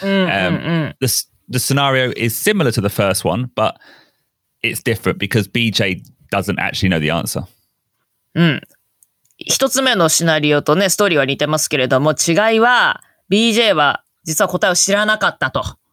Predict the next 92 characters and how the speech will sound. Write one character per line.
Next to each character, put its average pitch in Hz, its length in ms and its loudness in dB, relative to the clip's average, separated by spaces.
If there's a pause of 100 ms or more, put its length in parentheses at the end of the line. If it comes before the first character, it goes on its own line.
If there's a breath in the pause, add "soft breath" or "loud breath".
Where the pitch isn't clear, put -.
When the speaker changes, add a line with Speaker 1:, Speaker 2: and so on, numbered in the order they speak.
(260)
Speaker 2:
う 95 120 0
ん。 90 60 -2
Speaker 1:
ね、 202 120 0
本 165 260 -2
当 165 80 2
は 165 100 4
も 170 120 2
し - 80 -4
か 170 100 0
し - 40 -6
た - 100 0
ら 156 100 0
事 151 140 -2
前 170 140 0
に 165 100 -2
調 175 200 0
べ 160 140 -2
て 147 120 -2
お 151 100 2
く 165 120 -2
べ 147 140 0
き、 - 80 -16 (220 loud breath)
バ 226 120 0
ッ 214 40 -6
ク 190 120 -6
ポ 220 140 2
ケ 196 100 0
ッ 160 60 -2
ト 160 100 0
に 160 80 2
入 165 60 4
れ 175 60 2
て 180 100 2
お 175 60 2
か 175 100 4
な 175 120 0
け 156 100 -2
れ 143 140 4
ば 139 120 4
い 143 80 0
け 147 100 -2
な 147 140 -2
か 143 80 0
っ - 100 0
た 143 100 0
情 165 240 4
報 156 260 4
を - 0 -
Speaker 2:
い - 40 6
や。 190 60 2
Speaker 1:
ビ 165 120 2
ー 165 40 2
ジ 170 60 2
ェ - 20 4
ー - 20 4
は 147 80 2
知 - 140 -2
ら 165 120 2
な 202 140 0
か 185 120 0
っ - 100 -12
た。 - 220 -10
そ - 180 0
れ 185 100 2
を 190 140 4
ね、 196 260 0
Speaker 2:
い - 340 -6
や。 208 100 4
Speaker 1:
逃 220 40 -2
げ 226 140 0
た 170 100 0
わ、 139 100 0
か - 160 -2
わ 240 120 2
し - 80 -4
た 240 100 0
わ 233 100 0
け 220 120 -4
で 180 80 0
す 165 140 -2
よ、 131 140 0
こ 165 120 -6
の 160 60 -4
シ - 100 -6
チ 165 80 -6
ュ - 20 -4
エ 160 40 -2
ー - 20 -2
シ 165 140 -6
ョ 160 100 -2
ン 160 40 -4
は。 160 200 0